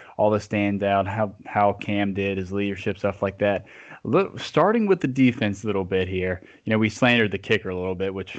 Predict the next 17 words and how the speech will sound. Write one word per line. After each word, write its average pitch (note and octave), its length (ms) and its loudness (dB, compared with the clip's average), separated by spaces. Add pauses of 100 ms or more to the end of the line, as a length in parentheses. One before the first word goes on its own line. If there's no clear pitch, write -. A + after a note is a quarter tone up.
(120)
we B2 160 0
all F#2+ 160 2
should F#2 220 -10
slander F2+ 300 -4
the - 100 -16
kicker F2+ 280 -6
because F2+ 260 -12
kickers A2+ 380 0
really, F#2 340 -4
they're C3+ 120 4
not A#2 200 4
human F2 260 -12
beings. F2 360 -16
Let's A2 140 -8
just G#2 120 -16
be E2+ 120 -12
honest. D2 380 -12